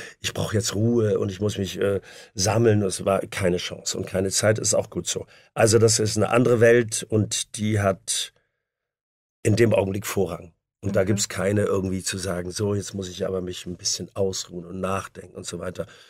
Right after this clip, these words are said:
Speaker 1: Und dann habe ich meistens meine Texte nachts vorbereitet, wenn Ruhe war.
Speaker 2: Wow, also
Speaker 1: Ja.
Speaker 2: ein sehr, sehr langer Arbeitstag eigentlich,
Speaker 1: Manchmal
Speaker 2: ne?
Speaker 1: sind es lange Arbeitstage, ja.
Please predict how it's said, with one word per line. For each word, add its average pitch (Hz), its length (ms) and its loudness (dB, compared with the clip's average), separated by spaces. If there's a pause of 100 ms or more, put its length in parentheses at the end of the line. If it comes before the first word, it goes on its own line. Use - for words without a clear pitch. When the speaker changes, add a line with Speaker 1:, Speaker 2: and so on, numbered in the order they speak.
(280)
Speaker 1:
Und 110 160 2
dann 110 160 6
habe 120 120 4
ich 107 100 2
meistens 110 440 4
meine 104 220 2
Texte 107 360 2
nachts 98 280 0
vorbereitet, 90 580 -6
wenn 95 140 2
Ruhe 90 340 -4
war. - 220 -20 (420)
Speaker 2:
Wow, 202 520 4
also 175 240 -2
Speaker 1:
Ja. 196 60 2
Speaker 2:
ein 190 180 -2 (100)
sehr, 208 340 0
sehr 214 280 -2
langer 226 280 -6
Arbeitstag 180 680 -6
eigentlich, - 100 -4
Speaker 1:
Manchmal 110 260 6
Speaker 2:
ne? 151 60 6
Speaker 1:
sind 156 80 4
es 127 80 0
lange 107 200 6
Arbeitstage, 87 560 -2
ja. 85 160 -4